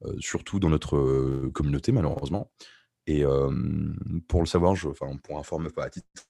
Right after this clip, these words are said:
informatif, j'ai grandi, euh, au Maroc et, euh, je vis actuellement au Maroc. Donc, je suis dans un pays, euh, dit, euh, euh, où, où, où la loi, en fait, euh,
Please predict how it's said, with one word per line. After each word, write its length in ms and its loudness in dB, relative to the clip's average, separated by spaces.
informatif, 600 -4
j'ai 120 -4
grandi, 600 2
euh, 420 2
au 60 -6
Maroc 400 2
et, 160 0
euh, 200 0
je 120 -2
vis 240 2
actuellement 380 2
au 20 0
Maroc. 400 0
Donc, 120 -4
je 40 -6
suis 160 -4
dans 220 4
un 60 0
pays, 420 2
euh, 160 2
dit, 500 0
euh, 380 -2
euh, 440 -8
où, 120 -4
où, 200 2
où 160 2
la 80 6
loi, 220 6
en 100 4
fait, 400 2
euh, 200 4